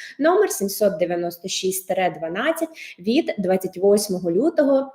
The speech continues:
тисяча дев'ятсот дев'яносто першого року.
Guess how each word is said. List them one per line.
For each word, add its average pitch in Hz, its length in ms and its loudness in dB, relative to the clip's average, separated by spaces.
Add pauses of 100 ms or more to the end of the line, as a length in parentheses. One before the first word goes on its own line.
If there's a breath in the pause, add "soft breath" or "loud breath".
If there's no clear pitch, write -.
(140)
тисяча 277 460 2
дев'ятсот 190 520 2
дев'яносто 180 560 0
першого 180 560 -2
року. 160 360 -2